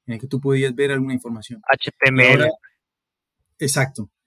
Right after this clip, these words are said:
Speaker 1: Ahora, ¿qué ves? Ahora ves el, el, las páginas web que son, mm,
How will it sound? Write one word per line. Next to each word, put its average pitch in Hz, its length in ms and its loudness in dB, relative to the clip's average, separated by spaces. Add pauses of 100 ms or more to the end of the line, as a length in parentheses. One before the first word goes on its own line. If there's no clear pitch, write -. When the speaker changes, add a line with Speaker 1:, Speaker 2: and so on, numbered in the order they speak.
(220)
Speaker 1:
Ahora, 147 380 0
¿qué 151 120 -6
ves? 160 200 -2
Ahora 131 220 -2
ves 147 400 -4 (180)
el, 123 280 -6
el, 117 340 -8
las 120 320 -8
páginas 135 320 -2
web 147 260 -2
que 139 100 -10
son, 123 480 -6 (220)
mm, 113 380 -10